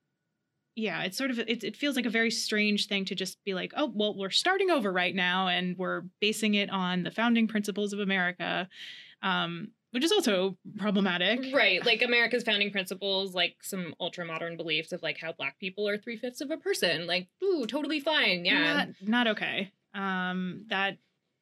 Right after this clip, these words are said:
Speaker 1: that, and, and, and where is the room for challenging that? I mean, it just, it's, it's, who are the people that get, are, are going to be able to decide the answers to these questions? What are our human rights? I mean, he said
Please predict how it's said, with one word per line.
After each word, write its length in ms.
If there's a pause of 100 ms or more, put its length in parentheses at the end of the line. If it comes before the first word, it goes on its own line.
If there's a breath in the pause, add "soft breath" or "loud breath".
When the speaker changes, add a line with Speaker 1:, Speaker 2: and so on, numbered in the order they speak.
(340)
Speaker 1:
that, 340
and, 180
and, 220
and 200
where 200
is 140
the 100
room 320
for 580 (1120)
challenging 920 (560)
that? 560 (100)
I 80
mean, 220
it 100
just, 260 (140)
it's, 220 (100)
it's, 380 (960 soft breath)
who 140
are 40
the 60
people 220
that 80
get, 120
are, 200 (180)
are 100
going 220
to 60
be 100
able 140
to 100
decide 640
the 160
answers 300
to 100
these 160
questions? 420
What 480
are 280
our 100
human 240
rights? 180
I 60
mean, 140
he 100
said 460